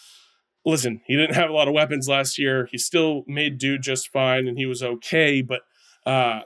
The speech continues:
I think Aaron Rodgers and Garrett Wilson, we've already seen, have a good connection there at training camp. Not to overreact, I already had Garrett Wilson. I actually had Garrett Wilson inside my top ten, and I bumped him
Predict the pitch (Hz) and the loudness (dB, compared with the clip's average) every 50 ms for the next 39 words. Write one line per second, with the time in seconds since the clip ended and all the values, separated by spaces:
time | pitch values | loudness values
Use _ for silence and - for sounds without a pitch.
0 | - _ _ 135 151 156 160 143 147 147 147 143 143 135 139 139 135 139 127 127 | -16 _ _ 0 0 2 2 2 0 0 -2 0 0 0 0 2 0 -4 -4 -4
1 | 123 131 135 135 127 135 135 135 - 135 131 131 123 123 127 131 127 120 - - | -2 -2 -2 0 0 0 -2 -2 -2 -2 -2 -2 0 0 -2 -2 -2 -4 -4 -6
2 | 131 120 135 127 117 120 - _ - 143 143 135 131 - 135 127 123 123 - - | -6 -4 -4 -6 -6 -8 -12 _ -2 -2 -2 -2 -4 -6 -2 -2 -2 -2 -2 -4
3 | - 127 123 120 120 120 117 - - - 139 131 123 123 113 - - 123 120 117 | -6 -4 -2 -2 -2 -2 -4 -8 -8 -4 -4 -4 -4 -4 -6 -6 -4 -4 -4 -4
4 | 120 139 151 170 170 185 185 185 175 165 160 156 156 151 147 131 127 - - 135 | 0 0 0 2 2 2 2 2 2 4 2 2 4 4 2 2 0 -2 -2 -2
5 | 131 123 135 139 143 147 147 147 156 147 143 135 147 147 147 139 131 127 139 139 | 0 0 2 2 0 0 0 2 0 0 0 0 -2 -2 0 -2 -4 -4 -6 -10
6 | - - - - - - - 220 226 226 208 185 170 170 175 - 175 165 - 156 | -14 -16 -20 -16 -4 0 2 2 4 4 4 4 4 4 2 2 0 -2 -2 -2
7 | 151 - - - - - _ _ - 190 196 196 196 175 - - 180 175 165 165 | -4 -6 -8 -20 -20 -20 _ _ 6 6 6 8 6 4 2 2 4 4 4 2
8 | 160 139 139 131 127 120 - 151 131 117 - _ - 143 120 107 - _ _ _ | 2 2 2 2 2 0 -2 -2 -4 -4 -4 _ 0 0 0 0 -2 _ _ _
9 | _ _ _ _ _ - - _ _ - 143 139 139 135 131 - 156 - - - | _ _ _ _ _ -20 -20 _ _ 0 2 2 2 4 4 4 2 2 -2 -6
10 | 139 117 | -6 -6